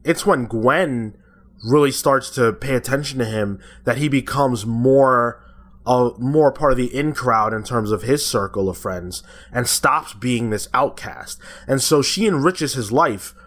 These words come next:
from the word go. And, and I really love that and how they,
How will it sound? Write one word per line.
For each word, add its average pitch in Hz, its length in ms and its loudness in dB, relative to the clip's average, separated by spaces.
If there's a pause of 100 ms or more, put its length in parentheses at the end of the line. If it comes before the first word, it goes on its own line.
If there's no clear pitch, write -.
(120)
from 139 260 0
the 123 100 4
word 113 320 2
go. 117 340 -2 (640)
And, 139 160 -2
and 127 100 -4
I 131 140 2
really 151 360 2
love 117 460 0
that 90 260 -10
and 110 120 -14
how 127 120 0
they, 120 320 -2